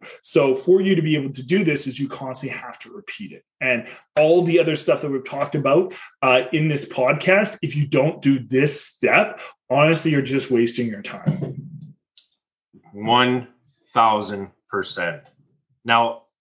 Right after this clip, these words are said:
Speaker 2: I like to think of myself as a pretty smart guy, but I just learned something <laughs> about the neurons and electrons and firing, and that went a little over my head. But, uh,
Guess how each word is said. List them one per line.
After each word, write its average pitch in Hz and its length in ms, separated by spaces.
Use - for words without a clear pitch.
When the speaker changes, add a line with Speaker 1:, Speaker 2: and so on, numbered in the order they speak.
Speaker 2:
I 214 120
like 233 200
to 151 100
think 135 220
of 107 120
myself 101 440
as 92 140
a 92 60
pretty 110 380
smart 95 420
guy, 85 300
but 101 180
I 180 100
just 170 260
learned 131 300
something 98 400
<laughs> - 200
about 180 300
the 165 80
neurons 131 720
and 123 320
electrons 120 720
and 117 200
firing, 117 580
and 101 260
that 123 240
went 113 180
a 107 40
little 107 260
over 104 200
my 95 160
head. 113 340
But, 117 380
uh, 107 320